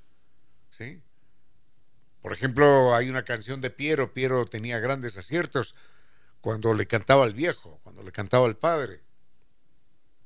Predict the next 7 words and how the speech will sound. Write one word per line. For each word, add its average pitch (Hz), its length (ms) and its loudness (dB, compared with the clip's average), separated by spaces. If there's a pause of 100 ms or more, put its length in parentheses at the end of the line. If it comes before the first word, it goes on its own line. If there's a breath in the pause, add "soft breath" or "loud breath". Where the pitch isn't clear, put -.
(680)
Y 92 80 -16
decía, 113 760 4 (840)
"Tiene 156 320 0
la 147 180 0
tristeza 139 640 -8
larga". 127 600 -2 (1000)
Entonces, 131 800 -2